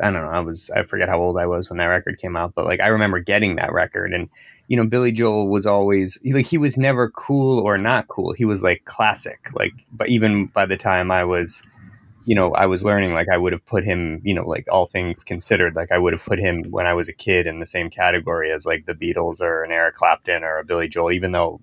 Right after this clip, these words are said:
you know, now that, you know, I know that he came up a little later than all those guys, but when you're twelve, like, if they're older than you, they're just older than you. Um, so he wasn't, you know, he wasn't Nirvana, he wasn't Pearl Jam, he was just,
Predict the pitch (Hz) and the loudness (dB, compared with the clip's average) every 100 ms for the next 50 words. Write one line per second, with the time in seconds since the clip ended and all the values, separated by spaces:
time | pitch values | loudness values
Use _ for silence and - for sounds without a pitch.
0 | - 90 87 87 82 80 - _ _ _ | -8 -6 0 2 4 2 0 _ _ _
1 | - 92 76 - - 90 85 82 80 80 | -6 -4 -4 -8 -6 -2 0 -2 -4 -4
2 | 92 82 - 90 85 82 95 90 82 80 | -2 -2 0 0 0 2 2 0 -2 -4
3 | 80 80 - 82 85 87 85 85 85 78 | -2 -4 -2 0 0 -2 -6 -4 -4 -8
4 | - 104 98 87 80 82 80 - - - | -2 2 4 4 0 -2 -4 -6 -20 -14
5 | 92 92 85 92 87 82 82 95 90 82 | -4 -2 2 2 0 -4 -2 -2 0 -2
6 | 82 76 90 90 85 82 - 95 85 - | -8 -6 -2 -2 -2 -8 -2 0 0 -4
7 | - - - - 85 80 78 85 113 113 | -10 -12 -8 0 2 2 -2 -2 2 4
8 | 101 95 87 80 - 107 87 85 87 85 | 4 4 2 -6 -6 -2 -2 0 -2 -2
9 | - - - - - 85 85 90 82 85 | -4 -10 -18 -12 -6 0 2 2 2 -2
10 | - 85 87 - - 95 98 - 82 82 | -2 -4 -6 -8 0 4 4 2 -4 -4
11 | 85 - 82 - - - | -10 -10 -10 -10 -10 -10